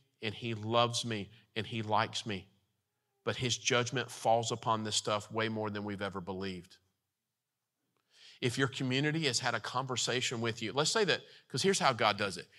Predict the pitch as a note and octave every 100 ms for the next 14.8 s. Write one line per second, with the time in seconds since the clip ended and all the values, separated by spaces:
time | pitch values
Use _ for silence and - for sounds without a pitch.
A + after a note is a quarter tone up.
0 | - _ A#2+ A#2 D#3+ G#3 - G3+ - -
1 | F3+ G3 C3+ C3+ C#3+ D3+ C#3 D3+ C3+ A#2+
2 | D3 C#3+ B2 B2+ B2 B2+ A2+ A2+ G2+ F#2
3 | C#2+ - - _ _ _ _ - - C#3+
4 | C3 D3 C#3 F#3 G#3+ - G3+ - - F#3
5 | E3+ D#3 C3+ - E3 C3 - C#3+ B2+ D#3
6 | C#3+ C#3 A#2+ - D#3 C#3+ - A#2+ D#3+ G3
7 | - - G#3+ A3 A#2+ F#2+ G2+ D#3 C#3+ D#3+
8 | C#3+ - E3 D3+ B2 A#2 A2+ - - -
9 | A#2+ A#2 B2 G2 F#2+ A2 A#2 F#2 E2+ -
10 | A2+ G#2 - _ _ _ - - - -
11 | _ _ F3 E3 - F#3 G#3 F3+ D#3 F3
12 | G3 F#3 D3 B2+ B2+ B2 - D#3 E3+ F#3
13 | D#3+ B2 A#2+ D#3 D#3+ E3 D3 C#3+ E3 D3
14 | D3 C#3+ D3+ B2+ - C3 D3+ E3